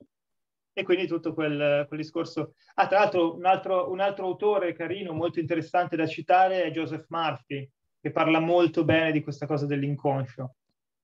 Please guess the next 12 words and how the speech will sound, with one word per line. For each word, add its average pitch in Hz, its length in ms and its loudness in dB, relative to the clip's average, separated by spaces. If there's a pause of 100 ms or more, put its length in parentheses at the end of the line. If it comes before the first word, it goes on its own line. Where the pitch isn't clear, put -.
Anche 151 200 2
lui, 170 140 8
tra 156 140 0
l'altro, 160 260 2
grande 165 640 0
conoscitore 156 880 0
dei 139 180 2
testi, 131 1080 -4
dei 131 200 -4
testi 135 760 -2
sacri, 131 500 -2
eccetera. 123 500 -10